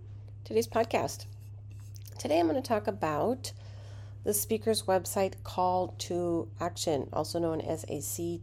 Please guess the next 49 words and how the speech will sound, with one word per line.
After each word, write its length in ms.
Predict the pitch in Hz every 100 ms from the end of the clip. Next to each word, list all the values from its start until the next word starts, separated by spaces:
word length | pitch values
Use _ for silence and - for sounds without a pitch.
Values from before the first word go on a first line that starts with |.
| -
T 320 | - 160 -
A. 260 | - 165 -
It 60 |
is 140 | 170 160
gonna 160 | 160
be 100 | 160
a 60 | 156
great 240 | 165 156
podcast, 480 | - 156 - 240 -
but 100 | -
first 220 | - 202 185
I 40 |
wanna 180 | 185 170
welcome 340 | 170 - 180
you 260 | 156 190 247 - - - - - -
over 120 | 180
to 100 | 180
our 80 | 165
free 160 | 165 175
Facebook 480 | - 165 - 170 -
group. 460 | 151 170 277 -
It 80 | 160
is 180 | 143 151
an 120 | 160
amazing 560 | 151 156 165 170 180 170 - 151
group 300 | 156 165 -
of 100 | -
speakers. 560 | - 170 208 262 - - - - - -
You 60 | 175
can 120 | 190
find 200 | 190 185
us 160 | 185 -
at 320 | - 160 160 -
Grow 300 | 165 180 175 -
Your 140 | 175
Speaking 460 | 170 - - 185 - -
Business 460 | 180 175 202 240 -
on 140 | 170 165
Facebook, 380 | 170 202 247 247
or 200 | - 175
you 140 | 175 170
can 160 | 185
also 240 | 170 185 170
put 240 | - 185
into 220 | 175 170
your 100 | 170
browser 520 | 160 170 185 170 175 233 - - - -
W 280 | - 180 196
W 420 | 180 185 175 175